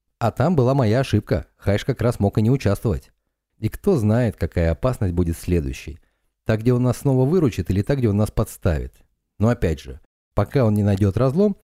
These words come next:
он для нас вряд ли опасен. Потому и выбор такой неоднозначный". От невысказанной обиды Алисе захотелось разреветься. Если бы друзья знали, если бы они только знали, почему она не может думать обо всех этих "за" и "против".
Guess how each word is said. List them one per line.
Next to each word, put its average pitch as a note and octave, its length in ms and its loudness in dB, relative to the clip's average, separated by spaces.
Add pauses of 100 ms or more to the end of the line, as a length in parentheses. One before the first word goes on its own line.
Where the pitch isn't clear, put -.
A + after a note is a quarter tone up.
он E3+ 140 0
для D#3 120 2
нас C3+ 220 -2
вряд G2+ 200 0
ли C3 80 0
опасен. D#2 520 -4 (840)
Потому A#2+ 320 2
и C3 40 2
выбор G2 320 2
такой C3+ 300 0
неоднозначный". F#2 840 -2 (1160)
От - 180 -6
невысказанной F2 680 0
обиды D3 280 -2
Алисе G#2 340 -2
захотелось E2+ 520 -2
разреветься. E2+ 640 -2 (480)
Если D#3 300 -2
бы G#2+ 100 0
друзья G2 400 2
знали, E2 520 -2
если C3+ 320 0
бы A2+ 100 2
они G2 160 2
только G2 280 0
знали, D3+ 220 0
почему C3+ 360 -2
она A2+ 120 2
не G2 80 2
может F#2 300 0
думать B2+ 280 0
обо E2 140 -2
всех - 260 -4
этих E2+ 220 -4
"за" F#2+ 200 -4
и F#2+ 60 -4
"против". D#2 520 -4